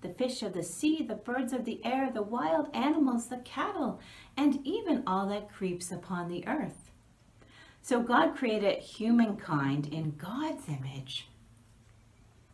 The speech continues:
In the image of God, we are created. God blessed us and said to us, "Go and be nurturers of life."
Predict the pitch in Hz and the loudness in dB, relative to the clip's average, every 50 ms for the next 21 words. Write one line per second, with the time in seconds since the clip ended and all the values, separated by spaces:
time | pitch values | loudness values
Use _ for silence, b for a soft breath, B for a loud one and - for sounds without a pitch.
0 | - - - - - - _ - - - - - - - - - - - - - | -20 -20 -20 -20 -20 -20 _ -20 -20 -20 -20 -20 -20 -20 -20 -20 -20 -20 -20 -20
1 | B B B B B 202 196 190 175 - - 196 208 233 240 247 247 233 269 269 | B B B B B 2 4 4 2 2 2 4 6 6 6 6 4 2 0 0
2 | 247 226 - - 190 170 151 139 135 127 127 131 131 - - - - 165 165 196 | 0 0 -2 0 0 2 2 2 2 2 0 -2 -4 -4 -8 -10 -12 -10 -2 2
3 | 269 320 320 226 156 135 143 - - 165 151 143 139 139 139 - - - 165 147 | 2 4 4 4 2 0 -2 -4 -4 -4 -2 -2 -2 -4 -4 -6 -8 -8 -6 -4
4 | 143 147 170 196 180 147 127 123 - - - - - - - - - - - - | -2 -2 -2 -2 -2 -4 -6 -8 -8 -12 -18 -20 -20 -20 -20 -20 -20 -20 -20 -20
5 | - - - _ _ _ _ _ _ _ _ _ _ _ _ _ _ _ _ _ | -20 -20 -20 _ _ _ _ _ _ _ _ _ _ _ _ _ _ _ _ _
6 | _ - - - B B B B B - - 240 269 277 285 277 - - - - | _ -20 -20 -20 B B B B B -2 2 4 4 4 4 2 0 -4 -6 -6
7 | 165 160 165 170 156 151 - - - 139 123 123 - - - - - - - - | -4 -2 0 0 0 0 -2 -4 -6 -6 -6 -6 -6 -10 -14 -14 -14 -16 -18 -20
8 | b b b b b b b b b 208 202 202 196 - - - 233 233 226 233 | b b b b b b b b b -2 0 0 -2 -2 0 2 2 2 2 0
9 | - 240 240 233 226 220 220 220 - - - - - - - - - - - - | -2 0 2 4 4 4 2 0 -2 -4 -8 -10 -20 -20 -20 -20 -20 -20 -20 -20
10 | - - _ _ _ _ - 269 269 247 196 151 131 127 131 - - - b b | -20 -20 _ _ _ _ 0 2 4 4 4 2 0 -2 -4 -6 -8 -14 b b
11 | b b b b 220 226 208 190 240 233 226 220 214 202 202 233 262 294 311 302 | b b b b -2 0 0 2 4 4 4 4 4 2 2 4 4 4 4 2
12 | - - - 277 269 269 269 262 269 262 254 - - 202 202 208 196 180 175 160 | 0 -2 -2 0 0 2 2 2 0 0 -2 -2 -2 -2 0 0 -2 -4 -6 -6
13 | 151 160 160 156 151 139 127 127 - - - - - | -6 -4 -2 -2 -2 -2 -2 -6 -10 -14 -20 -20 -20